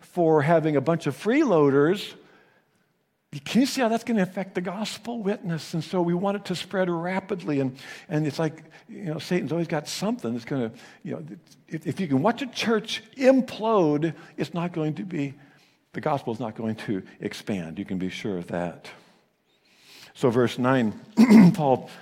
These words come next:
again pointing to himself, said, "We did this not because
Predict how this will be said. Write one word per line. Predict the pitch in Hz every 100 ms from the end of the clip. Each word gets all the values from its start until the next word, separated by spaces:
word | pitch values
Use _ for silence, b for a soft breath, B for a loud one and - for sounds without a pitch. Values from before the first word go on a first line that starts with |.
| B B
again | 110 131 123
pointing | - 127 120
to | 127
himself, | 110 - 127 120
said, | 120 107
"We | 123 165
did | 123 208 185
this | 135 139 135
not | 135 151 214 -
because | 196 - - 175 165 160